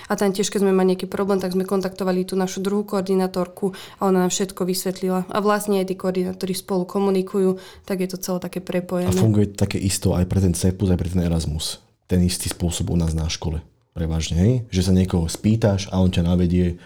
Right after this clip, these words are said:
Speaker 2: máš koordinátorov, ktorí ti povedia, čo ako máš robiť.
Speaker 1: Akože určite áno, že ťa navedú a tak. S tými koordinátormi na Erasmuse nie som si až taká istá.
Speaker 2: Mhm. Čiže si myslím, že stačí sa len opýtať, a to, to je ten základ, sa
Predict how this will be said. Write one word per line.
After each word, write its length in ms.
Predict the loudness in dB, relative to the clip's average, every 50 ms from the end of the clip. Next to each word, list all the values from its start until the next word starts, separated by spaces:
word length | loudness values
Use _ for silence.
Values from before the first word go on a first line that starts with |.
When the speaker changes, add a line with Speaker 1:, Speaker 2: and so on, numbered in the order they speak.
| -14 -8
Speaker 2:
máš 220 | -6 -6 -6 -4
koordinátorov, 800 | 0 2 2 4 4 4 4 4 4 2 2 0 0 2 2 0 0
ktorí 460 | -2 -2 0 0 2 2 2 0 -2 -4 -10 -20 -20 -14
ti 120 | -10 -4
povedia, 280 | 0 2 2 2 2 0
čo 160 | 0 0 0
ako 240 | 2 0 0 0 -2
máš 220 | -2 0 0 -2 -2
robiť. 400 | -4 -4 -4 -6 -8 -10 -16 _ -20 -20 -18 -6 -6
Speaker 1:
Akože 320 | -6 -2 -2 0 2 2
určite 320 | 0 0 -2 -4 -2 0 0
áno, 300 | 2 2 2 2 2 2
že 140 | 0 -2 -2
ťa 100 | 0 0
navedú 480 | 2 2 2 0 0 0 0 0 0
a 80 | 0 -2
tak. 240 | -2 -4 -4 -4 -6
S 80 | -12
tými 220 | -4 0 0 0 0
koordinátormi 680 | 0 0 0 0 2 2 0 0 0 0 0 2 4
na 160 | 4 4 4
Erasmuse 400 | 2 0 -2 -4 -4 -6 -6 -6 -6
nie 140 | -6 -8
som 140 | -10 -12 -12
si 120 | -10 -10 -10
až 200 | -10 -10 -10 -12
taká 180 | -14 -14 -14 -16
istá. 300 | -14 -14 -16 -18 -18 -20 -20 _ _ _
Speaker 2:
Mhm. 400 | 0 2 4 4 4 4 2 -2 -8 -18 -20 _ _
Čiže 320 | -8 -4 -2 2 2 4 4 4 4 2 2
si 120 | 2 2
myslím, 300 | 4 4 2 2 2 2
že 140 | 2 2 2
stačí 380 | 0 2 0 0 2 2 0 0
sa 360 | 2 2 2 2 2 0 -2 -6 -14 _ _ _
len 160 | -2 -2 0
opýtať, 320 | 0 -2 -2 -2 -2 0
a 80 | 0 -2
to, 80 | -2 -4
to 140 | -2 -2
je 60 | 0 0
ten 100 | 0 0
základ, 460 | 2 0 0 0 0 -2 -4 -4 -4
sa 340 | -6 -4 -2 0 0 0